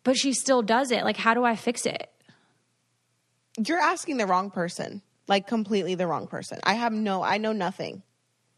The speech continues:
Speaker 1: But you have dogs, so, I mean, do you deal with the same thing, or is this just, like, a me thing?
Speaker 2: My dogs are out of control, and,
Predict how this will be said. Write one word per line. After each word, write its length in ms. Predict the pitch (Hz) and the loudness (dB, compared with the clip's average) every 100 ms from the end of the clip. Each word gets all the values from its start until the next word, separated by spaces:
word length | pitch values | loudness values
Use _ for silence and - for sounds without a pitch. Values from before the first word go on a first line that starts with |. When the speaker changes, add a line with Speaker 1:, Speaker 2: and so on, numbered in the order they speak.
| _ _ _ - | _ _ _ 4
Speaker 1:
But 180 | 320 | 4
you 120 | 294 320 | 4 2
have 240 | 311 262 | 2 2
dogs, 400 | 247 285 311 247 | 4 4 2 0
so, 220 | 277 247 | 2 4
I 100 | - | 2
mean, 260 | 247 247 240 | 0 0 0
do 100 | 233 | 0
you 600 | 220 240 240 240 233 226 - - 196 | 0 2 2 2 2 0 -4 -10 -2
deal 260 | 214 226 | 2 4
with 120 | 262 | 4
the 100 | 262 | 0
same 300 | 247 226 208 | 0 0 0
thing, 360 | 196 196 208 277 | 0 0 0 -2
or 220 | - 226 | 0 0
is 160 | 220 202 | 0 0
this 340 | 208 196 - - | -2 -2 -6 -2
just, 260 | 214 202 | -2 0
like, 180 | 208 196 | 0 0
a 80 | - | 0
me 260 | 202 202 202 | 0 0 -2
thing? 480 | - - - 262 233 _ _ _ _ _ _ _ _ _ _ _ _ _ _ _ - - | -4 -10 -8 -10 -10 _ _ _ _ _ _ _ _ _ _ _ _ _ _ _ -10 -4
Speaker 2:
My 200 | 214 226 | 4 4
dogs 400 | 349 262 254 247 | 4 2 2 0
are 160 | - 196 | 0 2
out 140 | 180 | 2
of 60 | 190 | 0
control, 600 | 202 190 185 156 196 240 - | -4 -4 -2 0 -2 -4 -2
and, 640 | 202 196 196 196 196 | 0 0 0 -2 -6